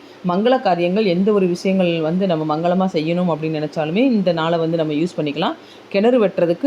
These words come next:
பயிர்கள் வந்து செடி கொடி வளர்க்குறதுக்கு, நடுறதுக்கு, கிழங்கு வகைகள் அந்த மாதிரி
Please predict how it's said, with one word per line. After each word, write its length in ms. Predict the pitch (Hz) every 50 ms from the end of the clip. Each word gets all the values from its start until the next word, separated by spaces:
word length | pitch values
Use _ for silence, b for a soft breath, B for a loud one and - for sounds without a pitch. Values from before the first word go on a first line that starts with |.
| 294 285
பயிர்கள் 400 | - 202 190 196 196 202 202 202
வந்து 380 | 180 170 175 180 170 214 269 -
செடி 280 | - 208 190 190 220 196
கொடி 300 | 185 175 175 190 180 135
வளர்க்குறதுக்கு, 760 | 123 156 151 165 - - 190 165 151 143 - 202 220 - - 185
நடுறதுக்கு, 580 | 180 165 165 170 202 214 196 180 180 - 143 135 -
கிழங்கு 300 | - 175 175 190 196 196
வகைகள் 340 | 170 160 156 156 151 175 185
அந்த 180 | 180 165 160 160
மாதிரி 300 | 160 165 190 269 427